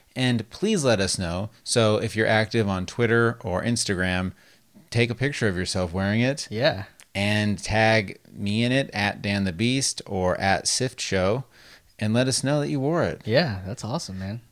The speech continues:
Speaker 1: And I don't know, like, we'll retweet it, we'll talk about it. Certainly, it's, uh, it'll be, it'll be so crazy to see real people
Speaker 2: <laughs>
Speaker 1: that's not like us
Speaker 2: Yeah.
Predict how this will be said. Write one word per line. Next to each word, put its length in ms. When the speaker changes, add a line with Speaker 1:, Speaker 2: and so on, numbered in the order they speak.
Speaker 1:
And 100
I 60
don't 80
know, 140
like, 180
we'll 160
retweet 460
it, 160
we'll 140
talk 320
about 280
it. 240
Certainly, 800
it's, 540
uh, 140
it'll 240
be, 80
it'll 140
be 80
so 220
crazy 320
to 100
see 160
real 320
people 580
Speaker 2:
<laughs> 220
Speaker 1:
that's 240
not 200
like 240
us 440
Speaker 2:
Yeah. 320